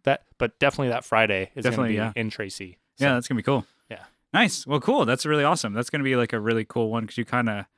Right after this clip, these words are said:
Speaker 2: already kinda have an audience that is being attracted to that.
Speaker 1: Yeah.
Speaker 2: Let alone what you're doing for your, you know, word of mouth and, eh, whatever promotion that you can do.
Speaker 1: Yeah, there's gonna be a ton of builders there.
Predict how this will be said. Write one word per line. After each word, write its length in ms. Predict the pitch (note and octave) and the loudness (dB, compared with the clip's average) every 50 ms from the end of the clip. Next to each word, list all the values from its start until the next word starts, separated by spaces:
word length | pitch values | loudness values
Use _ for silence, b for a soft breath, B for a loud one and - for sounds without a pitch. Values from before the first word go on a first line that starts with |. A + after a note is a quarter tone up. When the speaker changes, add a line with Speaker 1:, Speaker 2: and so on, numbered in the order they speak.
| _ _ _ _ _ _ _ _ _ | _ _ _ _ _ _ _ _ _
Speaker 2:
already 200 | A2+ A#2 A#2 A2+ | -6 -6 -6 -6
kinda 220 | G#2+ - A#2 A2 G2+ | -6 -6 -6 -6 -6
have 320 | F#2+ A2 A#2 A#2 A2 G#2 | -4 -2 -2 -2 -2 -2
an 100 | G2 G2 | -6 -12
audience 540 | F#2+ G2 G#2+ A2 G#2+ G#2+ G#2 G2+ G2+ - - | -10 -8 -6 -6 -6 -6 -8 -8 -12 -14 -14
that 200 | - G#2+ G2 _ _ _ _ _ _ | -14 -14 -14 _ _ _ _ _ _
is 140 | B2 A2+ G2+ | -10 -10 -6
being 180 | _ A#2 A2 G#2+ | _ -4 -4 -4
attracted 440 | G2+ - - C3+ A#2 G#2 - - - | -4 0 0 0 0 0 -8 -10 -2
to 160 | - E3+ F3 C#3 | 2 2 4 4
that. 260 | A#2+ G2+ G2+ G#2 - _ _ _ _ - | 2 -2 -4 -8 -14 _ _ _ _ 2
Speaker 1:
Yeah. 200 | B2+ C3 B2+ A2 | 4 6 6 6
Speaker 2:
Let 120 | B2+ A#2 | 6 4
alone 260 | A2+ A2+ A2 A2 G#2 | 6 6 4 4 2
what 140 | G#2 G#2 G2+ | 0 -6 -4
you're 220 | A2+ A2+ A2 G#2+ | -2 -2 -2 -2
doing 280 | G2+ G#2 G2+ G2 F#2+ F#2 | -2 -6 -8 -8 -10 -12
for 140 | G2 _ G#2+ | -14 _ -12
your, 300 | G2+ G2 G2 F#2+ F#2 - _ _ _ _ _ _ _ _ - | -12 -10 -10 -12 -12 -14 _ _ _ _ _ _ _ _ -10
you 60 | G#2 | -10
know, 60 | F2+ | -4
word 160 | F2+ G#2 G2+ | -2 -2 -2
of 80 | F#2+ F#2 | -2 -4
mouth 320 | G2 F#2 F#2 G2 F2+ _ | -8 -8 -8 -10 -12 _
and, 180 | G2+ F#2+ F#2+ G#2 - _ | -14 -14 -12 -14 -12 _
eh, 100 | A#2+ G#2+ | -8 -8
whatever 380 | G#2 G2+ G2 G#2 F#2 G2 F#2+ F#2+ | -6 -6 -6 -6 -6 -6 -10 -10
promotion 420 | _ - G#2+ G2+ G2 F#2 - G#2 | _ -8 -6 -6 -6 -8 -10 -14
that 80 | F#2+ F#2+ | -14 -8
you 120 | G2+ A2 | -8 -10
can 120 | - G2+ G#2 | -10 -10 -20
do. 180 | - - G2 _ _ _ | -20 -20 -20 _ _ _
Speaker 1:
Yeah, 340 | _ A#2 A#2 A#2 G#2+ G2 G2 | _ 0 2 4 4 4 2
there's 520 | G#2 A2 A2+ A2+ A#2 A2+ - - - - _ _ _ _ _ _ _ _ _ _ _ _ _ | 0 0 0 0 -2 -4 -8 -12 -14 -16 _ _ _ _ _ _ _ _ _ _ _ _ _
gonna 200 | - A#2 A2 G#2 | -2 -2 -2 -2
be 280 | G#2 G#2+ G#2 G#2 A2+ | -4 -4 -4 -4 -6
a 140 | A2 G2+ G2 | -6 -6 -8
ton 480 | G2 - - - G#2 G#2 G2+ G2 F#2+ G2+ | -8 -8 -4 -2 0 0 0 -2 -4 -6
of 540 | A2+ G#2+ F#2+ F#2 F2 F2+ F2+ F2 - - _ _ _ _ _ _ _ _ _ _ _ _ _ _ | -8 -6 -6 -6 -8 -8 -12 -16 -20 -20 _ _ _ _ _ _ _ _ _ _ _ _ _ _
builders 680 | G#2 F#2 F2+ F#2 F#2 F#2 F2+ F2 E2+ E2+ E2+ - - _ | -6 -6 -6 -6 -8 -8 -10 -10 -12 -16 -16 -18 -14 _
there. 380 | - F#2 F2 F2 E2+ E2 E2 | -8 -8 -8 -10 -14 -16 -20